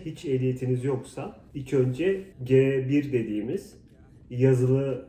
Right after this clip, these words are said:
sınava giriyorsunuz. Test oluyor bu. İşte burada belli başlı trafik levhaları vesaire, temel bilgileri ölçen bir sınav oluyor bu.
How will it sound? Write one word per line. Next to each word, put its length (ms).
sınava 400
giriyorsunuz. 600
Test 300
oluyor 320
bu. 220
İşte 300
burada 260
belli 260
başlı 540
trafik 400
levhaları 520
vesaire, 680
temel 380
bilgileri 360
ölçen 440
bir 40
sınav 260
oluyor 360
bu. 200